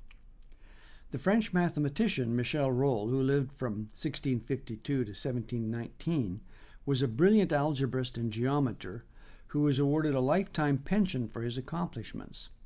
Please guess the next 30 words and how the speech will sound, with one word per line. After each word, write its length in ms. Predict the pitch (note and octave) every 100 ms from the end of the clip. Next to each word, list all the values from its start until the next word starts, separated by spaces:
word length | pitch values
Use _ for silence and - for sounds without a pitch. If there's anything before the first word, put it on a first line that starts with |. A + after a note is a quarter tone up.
| - - - - - -
When 140 | D3+ D#3
the 80 |
calculus 600 | D3+ F#3+ C4 B3+ A3 C3+ D3+
was 160 | C3+
invented, 680 | B2+ A#2 A#2+ A2 G#2 G#2 B2 - - - -
he 160 | G3+
criticized 800 | F#3 C4+ D4 - A#2+ A2+ G2 -
it 160 | - - - -
as 160 | B2+ B2+
a 40 |
collection 560 | C#3 E3 F3+ F3+ F3 D3+
of 140 | B2
ingenious 680 | B2 A#2 D#3 F#3 F3+ E3 -
fallacies. 720 | C#3 A#2+ A2+ - - - - - - - - - - - -
However, 360 | C#3 D#3+ F3 F#3
he 160 | F#3
changed 420 | F#3 - A#3 A#3 A3+
his 180 | G3
mind 380 | F3+ E3 E3+ D#3
later 300 | D3+ D3 C3+
on 360 | C#3 A#2 G2+ B2 - - - - -
and 120 | C#3+
helped 280 | D#3 F3+ F3+
establish 600 | D3 - E3 D#3+ D3+ -
the 80 | C#3+
calculus 580 | C#3+ C3+ C3 C3+ C3
on 160 | - B2
a 80 | B2
rigorous 440 | C#3+ D3 D3+ C#3
foundation 800 | - C3 B2+ C#3+ G#3 - - -